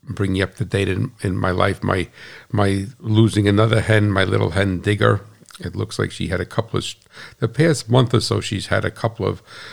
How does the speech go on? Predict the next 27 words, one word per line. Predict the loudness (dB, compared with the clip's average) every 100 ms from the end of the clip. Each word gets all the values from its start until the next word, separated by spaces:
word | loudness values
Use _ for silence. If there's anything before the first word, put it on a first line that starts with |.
| -8 2
what | 6
I | 6
would | 6
call | 4 0
T | 0 0 2
I | 4
As, | 4 2 2
like | -2 0
mini | 2 2
strokes. | 0 -2 2 2 2 -2
I | -2
don't | -2
know. | -4
I'm | -4 -4
sure | -4 -4
chickens | -2 -4 -2 -4 -4
get | -8 -4
those | -4 -2
also, | -2 -2 -4 -6
but | -6 -8
then | -6 -6
she | -6 -8
really, | -6 -6 -6 -8 -10 -16 _ _ -20 -10
uh, | -10
she's | -6 -8 -8
paralyzed, | -2 0 2 0 -2 -2 -4 -6
and | -8